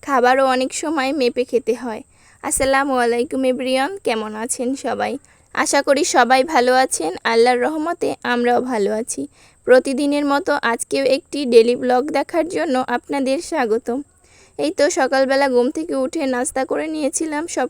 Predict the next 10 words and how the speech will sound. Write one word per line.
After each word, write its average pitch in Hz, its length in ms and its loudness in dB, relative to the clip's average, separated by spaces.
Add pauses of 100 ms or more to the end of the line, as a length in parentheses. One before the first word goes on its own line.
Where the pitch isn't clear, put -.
কিছু 311 240 -8 (460)
শেষ 277 320 -2
করে 269 300 4 (100)
এরপর 254 340 2 (120)
একটু 254 340 0 (120)
আমাদের 247 360 0
এইখানে 269 440 2
বাজারের 233 540 2
দিকে 262 280 -6
গিয়েছিলাম। 233 640 0